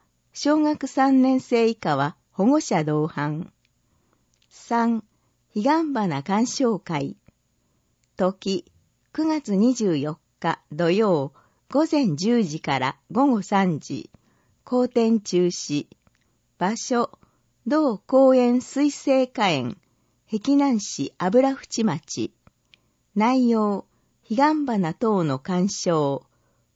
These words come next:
琴と尺八の演奏、ミニクイズラリー。以上、いずれも問い合わせ、油ヶ淵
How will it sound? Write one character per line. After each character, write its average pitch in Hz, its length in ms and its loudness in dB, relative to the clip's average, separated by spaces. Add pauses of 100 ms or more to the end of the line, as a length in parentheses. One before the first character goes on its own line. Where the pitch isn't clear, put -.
(140)
琴 302 340 -2
と 175 180 -2
尺 202 320 -4
八 262 300 -2
の 208 220 2
演 185 220 2
奏、 160 540 0 (460)
ミ 202 80 4
ニ 294 220 4
ク 285 200 0
イ 269 120 2
ズ 240 240 0
ラ 226 160 0
リ 135 420 -6
ー。 - 40 -20 (840)
以 320 140 -2
上、 269 440 -2
い 196 120 0
ず 226 180 2
れ 233 160 4
も 196 280 2 (140)
問 233 240 4
い 233 60 2
合 214 100 4
わ 202 160 0
せ、 - 360 -4 (600)
油 302 400 2
ヶ 294 200 -2
淵 - 420 -4